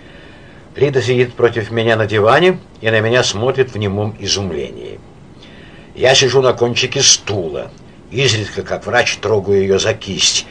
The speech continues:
и ровным голосом говорю, говорю, говорю. Я рассказал ей то, чего не рассказывал никогда. Я рассказал ей о младшем моём брате.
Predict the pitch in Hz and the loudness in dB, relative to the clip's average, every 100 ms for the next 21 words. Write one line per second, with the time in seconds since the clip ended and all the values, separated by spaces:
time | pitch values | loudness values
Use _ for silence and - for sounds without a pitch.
0 | - - 87 92 139 135 127 104 117 143 | -20 -8 -6 0 0 0 -4 -2 -2 0
1 | - 113 101 92 90 92 123 127 123 101 | 0 0 -2 -2 0 0 0 0 -2 -4
2 | 85 87 113 123 120 107 90 92 113 127 | -4 -4 -2 -2 -2 -4 -4 -4 -4 -4
3 | 127 - - - - - - - - - | -6 -18 -20 -20 -20 -20 -20 -20 -20 -20
4 | - - 165 170 - 180 165 180 175 165 | -14 -2 2 2 2 2 6 6 6 2
5 | 160 170 185 180 170 160 156 139 - 143 | 0 0 2 2 0 -2 -4 -4 -4 -4
6 | 151 156 156 160 151 165 135 65 67 123 | -4 -8 -8 -8 -10 -10 -8 -10 -6 -4
7 | 143 - 139 175 147 123 - - - 104 | -4 -2 -2 -2 -4 -6 -8 -16 -8 -6
8 | 104 110 110 - 101 98 95 87 80 82 | 0 0 0 -2 -2 0 -2 -4 -8 -6
9 | 87 - 80 | -6 -8 -12